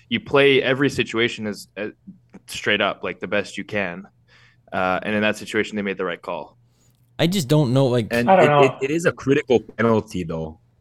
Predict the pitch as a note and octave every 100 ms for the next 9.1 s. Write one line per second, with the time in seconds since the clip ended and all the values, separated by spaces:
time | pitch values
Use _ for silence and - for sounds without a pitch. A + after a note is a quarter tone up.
0 | _ G2+ F#2 G#2+ A#2 C3+ A#2+ G#2+ G#2+ G2
1 | F#2 F#2+ G2 F2+ F2 E2+ E2+ E2+ E2 F2
2 | G2 G2+ - F#2+ F#2 E2+ E2 E2 - E2
3 | - E2 _ - F2 F2 F#2+ D#2 B2+ G#3+
4 | - E2+ E2+ E2+ D#2 D#2 E2 E2+ G2 -
5 | A#2 A#2+ B2 A2 - - G#2+ - G#2 G2
6 | F#2 - F#2+ F2 E2 F2 F#2+ G2+ F2+ E2+
7 | D#2 G2 F#2 G2 G#2 F#2 F#2 F2+ E2+ D#2+
8 | - - F2 - E2 E2 D#2+ E2 E2 D2+